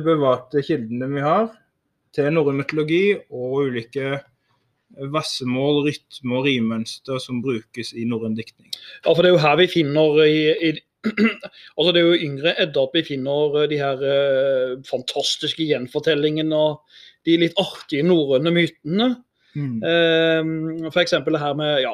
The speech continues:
Speaker 2: Thors reise til Utgård.
Speaker 1: Mm.
Speaker 2: Thor på fisketur. Du
Speaker 1: Ja.
Speaker 2: elsker fisking.
Speaker 1: Veldig glad i fisking.
Speaker 2: <laughs> Ja. Du, hva er den beste fisken du
Speaker 1: Det er
Speaker 2: vet?
Speaker 1: sjø-, sjøøre.
Speaker 2: Sjøøre. Thor fisker laks.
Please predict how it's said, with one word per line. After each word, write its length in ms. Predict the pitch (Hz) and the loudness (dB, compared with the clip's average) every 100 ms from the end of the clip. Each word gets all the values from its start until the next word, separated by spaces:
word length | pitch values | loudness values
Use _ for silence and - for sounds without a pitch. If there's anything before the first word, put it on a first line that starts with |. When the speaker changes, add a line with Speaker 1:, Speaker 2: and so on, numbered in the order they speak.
| - | -6
Speaker 2:
Thors 400 | - 196 185 175 | 2 4 4 2
reise 560 | 175 185 165 - 160 165 160 | 2 2 2 0 2 2 4
til 160 | 175 | 0
Utgård. 540 | 170 - 175 165 175 170 | 0 -8 0 2 0 -4
Speaker 1:
Mm. 180 | 139 110 101 - | -10 -10 -12 -16
Speaker 2:
Thor 240 | - 214 208 | 2 4 4
på 80 | 214 | 4
fisketur. 500 | 240 - 170 254 240 - _ | 2 2 4 4 2 -2 _
Du 120 | 156 | 0
Speaker 1:
Ja. 100 | 185 | 2
Speaker 2:
elsker 220 | 180 226 165 | 2 0 -2
fisking. 460 | 185 - 202 214 - _ | -2 0 0 0 -6 _
Speaker 1:
Veldig 380 | - 156 151 147 | -10 -8 -6 -4
glad 180 | 165 165 | -4 -6
i 80 | 170 | -8
fisking. 300 | 165 156 214 | -8 -6 -6
Speaker 2:
<laughs> 40 | - | -4
Ja. 280 | 190 202 170 - _ _ - _ _ _ - | -4 -2 -4 -4 _ _ -20 _ _ _ 2
Du, 100 | 220 208 | 2 2
hva 100 | 175 | -2
er 60 | |
den 60 | 190 | -4
beste 220 | 214 - 151 | -6 -8 -10
fisken 300 | 139 - 147 - _ | -10 -10 -12 -14 _
du 60 | 127 | -4
Speaker 1:
Det 60 | 165 | -2
er 60 | |
Speaker 2:
vet? 240 | 151 - - _ | -2 -4 -18 _
Speaker 1:
sjø-, 60 | - | -8
sjøøre. 440 | 175 127 113 143 139 _ - | -6 -6 -6 -12 -16 _ 0
Speaker 2:
Sjøøre. 400 | 170 143 127 190 190 _ _ - _ | 2 2 -2 -6 -6 _ _ -20 _
Thor 260 | - 175 175 | 2 4 4
fisker 300 | 196 - 156 | -2 0 -4
laks. 240 | 143 - | -4 -6